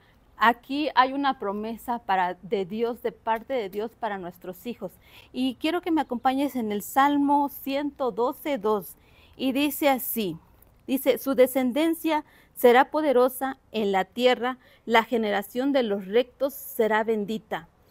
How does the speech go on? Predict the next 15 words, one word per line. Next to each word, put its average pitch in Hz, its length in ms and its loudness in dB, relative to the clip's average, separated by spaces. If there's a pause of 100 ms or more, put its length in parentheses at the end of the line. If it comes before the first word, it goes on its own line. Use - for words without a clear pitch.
(220)
Mira 302 240 -2
qué 294 100 -4
hermosa 269 400 -2
promesa 208 600 -6
hay 208 300 -8
en 214 160 -6
esta 247 300 0
palabra 214 480 0
de 190 140 -2
Dios 202 340 -2
para 202 240 -6
nuestros 190 500 -12
hijos. 220 240 -8
La 220 140 0
descendencia 247 720 -4